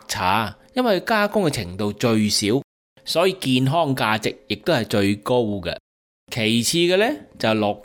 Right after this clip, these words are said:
茶啦，最後嘅呢，就係黑茶。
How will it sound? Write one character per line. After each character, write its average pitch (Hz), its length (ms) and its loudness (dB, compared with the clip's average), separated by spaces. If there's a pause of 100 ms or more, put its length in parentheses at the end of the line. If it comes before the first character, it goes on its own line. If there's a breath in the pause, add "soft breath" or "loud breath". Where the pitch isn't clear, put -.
茶 98 300 -2
啦， 120 180 0 (580)
最 120 300 2
後 110 120 -2 (220)
嘅 117 100 2
呢， 151 220 0 (220)
就 92 100 -8
係 90 60 -4
黑 131 260 -2
茶。 90 640 -2